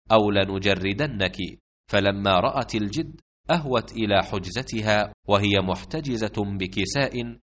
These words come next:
فأخرجته، فانطلقنا بها إلى رسول الله صلى الله عليه وسلم، فقال عمر: "يا رسول الله، قد خان الله ورسوله والمؤمنين،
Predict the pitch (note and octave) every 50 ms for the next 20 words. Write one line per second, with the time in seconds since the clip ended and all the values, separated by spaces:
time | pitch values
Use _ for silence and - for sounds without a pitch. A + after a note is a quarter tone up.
0 | _ - - F#2+ F#2 G2+ - - A2+ A#2+ B2+ C#3+ E3 D#3 - - - - - _
1 | _ _ _ _ - - A2 G#2+ A2 A#2+ C3+ D3 F#3 F#3 - - B2+ A#2 G#2 F#2+
2 | F2+ G#2+ B2+ B2 A2+ G#2 G2 - G2+ G#2 G2 G2 F#2+ F#2 F2+ F2 F2+ - - C3+
3 | B2 G#2+ G2+ G2 F#2 G2 G#2+ A2 G#2 G#2 G#2 G2 - G2+ G2 G2 F#2+ F#2 F2+ F#2
4 | G2 G#2 G2+ G2 G2 F#2 F2+ F#2+ F#2 F#2 F#2 F#2 F2+ G2+ G2+ G#2+ G#2+ G#2 - D3+
5 | C3+ G2+ F#2+ F2+ F2 E2 - _ _ _ _ _ _ _ - G#2 F2 - - A2
6 | A2 G#2 G2+ G2 F2 F2+ B2 B2+ A#2+ A2+ A2+ A2 _ _ _ _ - G#2 G#2 G2+
7 | F#2+ F2+ F2 E2+ - - C3 B2 A2+ G#2 G#2 G#2 A#2+ D3 D#3 B2 F#2 E2 - _
8 | _ _ _ _ _ - A#2 A2 G#2+ G#2+ - - F3 F#3 D#3+ C3+ A#2 G#2+ G2 F#2
9 | F2 G2+ A2+ A#2 G2+ G2 G2 F#2+ G2 F#2+ F#2 F#2+ F#2 - - D#3+ D#3 C3 A2 G#2
10 | G2+ G#2+ G#2 G2+ G2 G2 F#2 F#2 F#2 G2 F#2+ G2+ G#2+ A2+ C#3 E3+ D#3+ A2 F2+ F2
11 | E2+